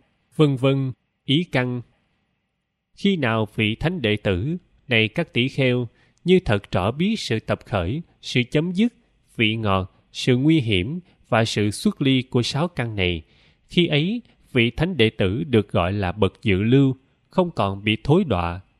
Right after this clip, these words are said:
quyết định đạt tới chánh đẳng giác. Bảy La Mã. Kinh Bậc A-la-hán. Arahanta Sutta. Bốn trăm chín mươi bảy.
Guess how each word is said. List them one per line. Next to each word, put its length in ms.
quyết 220
định 280
đạt 260
tới 320
chánh 260
đẳng 240
giác. 240
Bảy 200
La 140
Mã. 400
Kinh 380
Bậc 200
A-la-hán. 680
Arahanta 840
Sutta. 680
Bốn 240
trăm 200
chín 160
mươi 120
bảy. 360